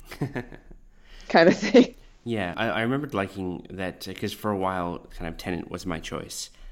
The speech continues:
Speaker 1: But you're right, and especially in the later bits of the season, the sort of the, the arrogance of the character became huge, and it was,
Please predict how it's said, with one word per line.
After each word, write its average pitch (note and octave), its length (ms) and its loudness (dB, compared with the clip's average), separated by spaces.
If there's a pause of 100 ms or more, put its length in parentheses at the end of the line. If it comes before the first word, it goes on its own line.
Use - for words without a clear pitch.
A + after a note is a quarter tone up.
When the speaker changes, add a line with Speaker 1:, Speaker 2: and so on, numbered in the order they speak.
(240)
Speaker 1:
But F#2+ 320 -2
you're A2 180 -4
right, G#2 220 0
and F#2+ 100 -4
especially G2+ 480 -6
in F#2+ 120 -6
the F2 80 -4
later F2+ 400 -2 (120)
bits F2+ 220 -10
of - 60 -14
the E2 60 -14
season, - 280 -14
the E2+ 80 -12
sort F#2 220 -4
of F2 120 -6
the, F2 320 -8 (280)
the G#2 180 -4
arrogance F2 340 -6
of F2+ 60 -12
the E2 80 -10
character E2+ 340 -10
became D#2+ 380 -12
huge, F2+ 480 -6
and E2+ 140 -8
it D2+ 120 -10
was, - 300 -12